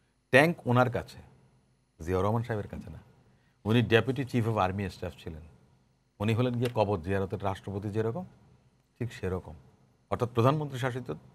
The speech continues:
দেশে কনস-, পার্লামেন্টারি form of গভর্নমেন্টে রাষ্ট্রপতির যে ক্ষমতা, জিয়াউর রহমান সাহেব যখন ডেপুটি চিফ অফ আর্মি স্টাফ ছিলেন,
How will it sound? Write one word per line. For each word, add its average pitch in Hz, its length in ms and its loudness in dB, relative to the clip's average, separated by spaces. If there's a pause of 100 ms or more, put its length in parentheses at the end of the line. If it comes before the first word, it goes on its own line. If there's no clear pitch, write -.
(140)
দেশে 101 320 2 (960)
কনস-, 110 240 4 (140)
পার্লামেন্টারি 135 640 4 (800)
form 131 180 8
of 147 60 4
গভর্নমেন্টে 123 640 6
রাষ্ট্রপতির 113 540 0
যে 113 160 0
ক্ষমতা, 190 420 -4 (600)
জিয়াউর 104 240 4
রহমান 143 260 4
সাহেব 113 280 -2 (240)
যখন 92 320 -2
ডেপুটি 110 300 -4
চিফ 113 180 -4
অফ 98 160 -4
আর্মি 95 220 -6
স্টাফ - 280 -4
ছিলেন, 90 180 -14